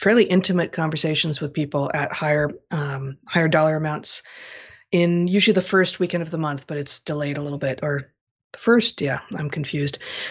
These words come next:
Um, we have, um, stuff at store dot dark horse podcast dot org. Nothing new since before Christmas, but we got Dire Wolves, we got an Epic Tabby, we got some digital book burning,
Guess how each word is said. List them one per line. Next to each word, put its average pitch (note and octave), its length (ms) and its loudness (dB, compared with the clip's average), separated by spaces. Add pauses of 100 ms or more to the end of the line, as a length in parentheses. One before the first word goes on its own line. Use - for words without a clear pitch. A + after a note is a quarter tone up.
Um, F3 260 6
we B3+ 160 6
have, C4 600 4
um, F#3+ 520 -6
stuff - 580 -4
at G3+ 220 -4
store A#3 320 -2
dot G3 160 -2
dark G3 220 -2
horse F#3 180 -4
podcast F3 480 -8
dot E3+ 220 -6
org. F3+ 240 2
Nothing G3+ 340 0
new F#3+ 180 6
since F#3+ 280 -2
before F3 280 -2
Christmas, G#3 460 0
but - 220 -2
we E3 40 -6
got D3+ 200 -2
Dire F#3 260 6
Wolves, F3+ 340 6
we E3+ 80 -8
got C#3 120 -6
an - 40 -8
Epic D3+ 220 -8
Tabby, F3 420 0
we E3 80 -6
got D3 200 -2
some D3 160 -8
digital D#3 320 -6
book C4+ 320 2
burning, E3 560 0